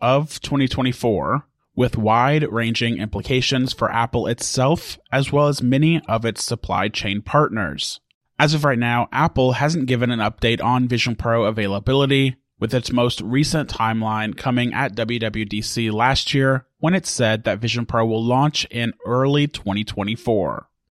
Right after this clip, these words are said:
We are sponsored this week by Topdon. The Topdon T C zero zero two thermal camera for I O S is a groundbreaking device that turns your iPhone or iPad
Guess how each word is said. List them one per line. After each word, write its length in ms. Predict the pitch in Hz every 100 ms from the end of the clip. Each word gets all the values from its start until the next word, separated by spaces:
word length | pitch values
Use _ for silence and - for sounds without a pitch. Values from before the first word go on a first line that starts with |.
| _ _ 135
We 160 | 160
are 160 | 139 147
sponsored 500 | - - 120 123 117
this 240 | 123 -
week 320 | 117 113 -
by 300 | - 95 101
Topdon. 920 | 120 - 107 110 - 120 98 73 58 - _ _
The 100 | 123
Topdon 800 | - 151 156 - 139 131 131 127 -
T 180 | - 180
C 480 | - 117 117 117 110
zero 300 | 123 143 147
zero 340 | 135 131 127
two 400 | - 104 87 85 -
thermal 400 | - 131 156 180
camera 420 | 180 - 117 120 120
for 220 | - 117
I 200 | - 131
O 160 | 160 135
S 380 | 78 - - -
is 140 | 123 135
a 80 |
groundbreaking 960 | 123 - 113 120 147 165 - 123 123 120
device 520 | 113 110 104 71 -
that 180 | - 117
turns 400 | - 123 120 120
your 160 | 131 170
iPhone 380 | 127 123 123 117
or 260 | 82 127
iPad 400 | 131 131 127 127